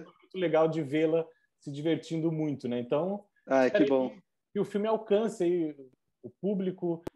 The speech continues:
Speaker 1: nesse momento tão diferente, que a gente não tá indo muito para os cinemas, que ele abre e fecha,
Speaker 2: Sim.
Speaker 1: abre e fecha,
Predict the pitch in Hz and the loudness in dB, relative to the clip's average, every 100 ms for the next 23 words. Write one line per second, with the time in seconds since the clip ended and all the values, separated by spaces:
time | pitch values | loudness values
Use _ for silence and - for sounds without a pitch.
0 | - 143 147 156 147 151 147 165 170 165 | -10 -10 -6 -2 -2 -2 0 0 0 0
1 | - 147 165 196 - 139 139 143 151 147 | 2 4 4 0 -4 -8 -6 -6 -4 0
2 | 151 143 135 120 - _ _ _ 151 180 | -2 -2 -4 -6 -10 _ _ _ 2 2
3 | 165 - 143 135 143 143 180 165 147 - | 2 2 2 0 -4 -2 -2 -2 -4 -6
4 | 127 139 143 127 123 - 143 139 - 127 | -2 2 2 0 -4 0 0 0 2 2
5 | 135 131 - - 147 143 - 147 | 2 -4 -10 -2 -2 -2 -6 -12